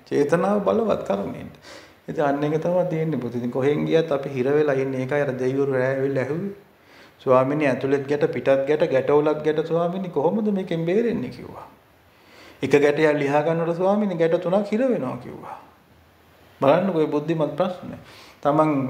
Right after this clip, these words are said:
රස්සාවෙන් බේරෙනකොට ගෙදර ප්‍රශ්න. ගෙදරින් බේරෙනකොට සමාජයෙන් ප්‍රශ්නයක්.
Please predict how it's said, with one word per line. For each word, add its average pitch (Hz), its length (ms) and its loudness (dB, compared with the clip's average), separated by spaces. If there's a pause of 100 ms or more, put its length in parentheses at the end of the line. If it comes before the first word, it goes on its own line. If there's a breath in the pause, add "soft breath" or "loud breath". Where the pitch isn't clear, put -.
(880)
රස්සාවෙන් 151 720 2
බේරෙනකොට 180 520 0
ගෙදර 233 280 -2
ප්‍රශ්න. - 360 -8 (640 loud breath)
ගෙදරින් 160 440 2
බේරෙනකොට 190 480 2
සමාජයෙන් 208 480 -2
ප්‍රශ්නයක්. - 440 -10